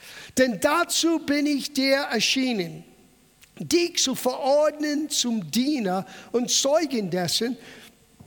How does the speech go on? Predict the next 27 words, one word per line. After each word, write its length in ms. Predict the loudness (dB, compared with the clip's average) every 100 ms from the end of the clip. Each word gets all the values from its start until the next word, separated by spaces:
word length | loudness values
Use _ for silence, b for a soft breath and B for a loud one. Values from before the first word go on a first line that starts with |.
| 2
was 260 | 2 2
du 160 | 0 0
von 400 | 0 0 0 0
mir 260 | 0 0
gesehen 600 | 0 0 2 0 0 0 0
hast 440 | -2 -2 -4 -8 -20 -20 _ _ _ _ _ _ -2
und 200 | 0 2
was 220 | 2 0
ich 380 | 0 -2 -2 -2
dir 240 | 0 2
noch 560 | 0 2 2 0 -6 0
offenbaren 1000 | 0 0 -2 -2 0 0 0 0 -4 -2
werde. 560 | 0 2 0 -2 -8 -12 B B B B
Und 140 | 0 2
ich 160 | 2
will 180 | 2 2
dich 300 | 2 0 0
erretten 600 | 2 2 4 0 0 -4
von 200 | -2 0
den 220 | 2 0
Volken, 540 | 0 0 0 0 -2 -2
von 180 | -2 0
den 340 | 0 0 0
Heiden, 580 | 2 2 2 0 -2 -2 B B -2
unter 600 | -2 0 0 0 -2 0
welche 480 | 0 -2 -2 -2 -2 -4 -4
ich 440 | 0 0 -2 -6